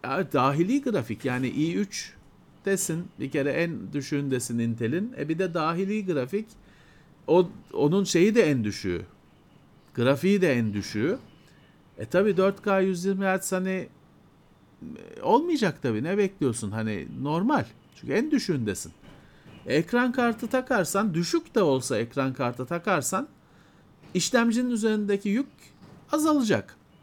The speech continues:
Çünkü grafik işlemcisiyle normal C P U aynı belleğe erişmeye çalışıyorlar. Birbirlerini bekliyorlar. Sen ekran kartına, yani ayrı ekran kartına geçince işlemcide bellek benim diyor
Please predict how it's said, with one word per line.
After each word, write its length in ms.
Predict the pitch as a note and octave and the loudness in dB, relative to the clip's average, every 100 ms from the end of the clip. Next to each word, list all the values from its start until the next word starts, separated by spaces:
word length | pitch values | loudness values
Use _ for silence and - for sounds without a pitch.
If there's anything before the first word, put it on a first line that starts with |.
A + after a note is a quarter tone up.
| _ - _ _ - | _ -20 _ _ -6
Çünkü 280 | F3 E3+ G3 | -2 0 6
grafik 400 | G#3+ A3+ A#3+ A#3+ | 6 6 0 -2
işlemcisiyle 840 | A3+ A#3 A3+ G#3+ - C4 A#3+ D#3 | -2 0 0 -2 -4 -2 0 0
normal 360 | F3+ F#3+ G#3 G3 | 0 0 0 -2
C 220 | - G#3 | -2 -4
P 300 | G3 G#3+ A3+ | -2 0 2
U 140 | G#3 - | 2 2
aynı 320 | F#3 G#3+ F#3+ | 2 2 0
belleğe 500 | F#3 F#3+ F#3 G3 G#3 | 0 0 0 0 0
erişmeye 500 | D#3+ C3 - B2 G#2+ | -2 -2 -4 -2 -2
çalışıyorlar. 640 | A2+ G2 - G#2+ D#3 A3+ | -2 -4 -2 -2 -2 0
Birbirlerini 560 | F#3+ E3+ F3+ F3+ F#3+ F#3+ | 0 0 0 0 0 2
bekliyorlar. 640 | D#3+ A#2 - F#2 D#2 - - - - - - - - - _ | 0 -2 -4 -4 -4 -10 -18 -20 -20 -20 -20 -20 -20 -20 _
Sen 220 | - F3 | 0 2
ekran 380 | F#3 F#3+ A3+ A3 | 2 0 0 0
kartına, 920 | G3+ G3+ G3+ G#3+ G3+ G3 G3 F#3+ - - - - B1+ | 0 0 0 -2 -2 0 0 0 -2 -10 -18 -12 -4
yani 160 | C#3 | -2
ayrı 340 | - C3+ C#3+ F#3+ | 2 4 6 4
ekran 400 | F#3+ - F3+ E3 | 2 0 -4 -2
kartına 420 | E3+ D#3+ E3+ E3 | -2 -2 -4 -4
geçince 680 | E3+ G3+ C#4 A3 F3 B3 D4 - _ | -2 -2 0 0 0 -2 -4 -14 _
işlemcide 800 | F#3+ - G3 G3 F#3+ G3 A3 - | -8 -4 -2 -2 -2 -2 -2 -2
bellek 420 | F3+ F3 G3 G3+ | -2 -2 -2 -2
benim 320 | G3+ G3+ G3 C#3 | 0 2 0 0
diyor 280 | A#2+ D3+ | 0 0